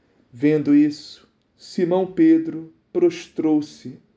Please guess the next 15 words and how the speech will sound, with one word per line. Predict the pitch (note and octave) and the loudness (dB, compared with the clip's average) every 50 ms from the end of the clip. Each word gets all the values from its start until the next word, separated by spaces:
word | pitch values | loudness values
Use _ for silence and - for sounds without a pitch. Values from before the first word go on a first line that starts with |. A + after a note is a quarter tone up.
| _ | _
aos | - D#3+ E3 F3+ F3+ - | -4 0 0 0 0 0
joelhos | - F3+ E3+ F3 F3+ F#3+ F#3 E3+ - C#3+ C3+ - - - - _ | -2 0 2 2 2 2 0 -4 -8 -10 -12 -12 -16 -20 -20 _
de | D3+ D#3+ | -16 -16
Deus, | C3+ C3 C#3+ C3+ C3+ C#3 C3+ - - - - - _ _ _ _ _ _ | -10 -8 -6 -6 -6 -6 -10 -12 -18 -20 -20 -20 _ _ _ _ _ _
de | C#3+ D3+ | -10 -6
Jesus, | C3+ E3 E3+ D3 B2+ - C#3+ C#3 C3+ C#3 - - - - _ _ _ _ _ _ _ _ | 2 2 2 2 2 -2 -6 -6 -6 -8 -10 -14 -20 -20 _ _ _ _ _ _ _ _
dizendo: | C3 E3 F3+ D#3 - D3 C3+ C3 C3 B2+ B2+ B2+ - _ _ _ _ _ _ _ _ _ _ _ _ _ _ _ _ _ _ | -6 -6 -6 -6 -6 -8 -8 -8 -8 -8 -10 -14 -18 _ _ _ _ _ _ _ _ _ _ _ _ _ _ _ _ _ _
"Afasta-te | D#3 D#3+ D#3+ - - _ - F3+ F#3 F#3+ F#3 - - E3+ E3 F3 | -6 -6 -6 -8 -6 _ 4 4 4 4 2 -2 -6 -6 -6 -6
de | D3+ - D#3 | -8 -10 -10
mim, | C#3+ C3+ C3+ C3 C3 C3 C3+ _ | -10 -10 -12 -14 -16 -18 -20 _
Senhor, | _ _ _ - - - F3+ E3 D3 C3+ C3 B2+ B2+ B2 - - _ _ _ _ _ _ _ _ _ _ _ | _ _ _ -8 -4 -4 -2 -2 -4 -6 -8 -8 -10 -10 -14 -20 _ _ _ _ _ _ _ _ _ _ _
porque | E3+ D#3+ - - G3 | 0 0 2 0 -2
sou | F#3 - - - - G#3 G#3 G#3+ A3 A3 G#3+ | -2 -2 -8 -4 2 4 6 6 6 4 2
um | G3+ | -2
pecador." | G#3 - F#3 E3+ F3+ - D3 C3 B2+ B2 B2 B2 B2+ B2+ | -2 -4 -4 -4 -2 -6 -8 -8 -6 -8 -8 -8 -8 -12